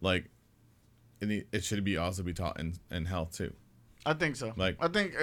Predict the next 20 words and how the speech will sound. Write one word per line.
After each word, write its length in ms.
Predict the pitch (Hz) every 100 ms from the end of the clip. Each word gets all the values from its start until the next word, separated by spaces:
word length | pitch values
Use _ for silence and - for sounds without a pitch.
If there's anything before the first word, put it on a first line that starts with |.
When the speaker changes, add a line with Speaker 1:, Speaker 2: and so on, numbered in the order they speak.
| 147
Speaker 2:
I 60 | 165
think 160 | -
it's 80 | 156
Speaker 1:
Yeah. 60 | 180
Speaker 2:
more 120 | 185
important 400 | 165 180 170 160
for 120 | 165
it 100 | 147
to 80 | 147
be 80 | 135
taught 240 | 156 127
in 100 | 113
health. 340 | 123 143 - - - -
Speaker 1:
Sure. 220 | 185 180 - - -
Speaker 2:
Because 480 | 143 127 143 131 120 - - - - - -
I 100 | 202
just, 200 | 240 208 -
but 200 | 139 170
then, 280 | 175 170 139
um, 440 | - 147 139 131